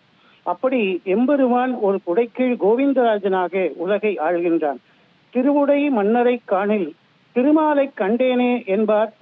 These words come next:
சுவாமி நம்மாழ்வார். எம்பெருமான் ஸ்ரீனிவாசனுக்கு ஆயிரம் தலை உடைய அனந்தனே குடை.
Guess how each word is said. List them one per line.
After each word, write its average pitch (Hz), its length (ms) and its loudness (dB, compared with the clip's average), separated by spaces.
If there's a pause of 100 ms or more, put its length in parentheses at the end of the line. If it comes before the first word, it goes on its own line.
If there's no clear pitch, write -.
சுவாமி 214 260 0
நம்மாழ்வார். 180 600 0 (500)
எம்பெருமான் 277 640 2 (100)
ஸ்ரீனிவாசனுக்கு 220 920 0 (360)
ஆயிரம் 311 720 2
தலை 240 360 0
உடைய 247 560 0
அனந்தனே 240 760 0
குடை. 180 340 -2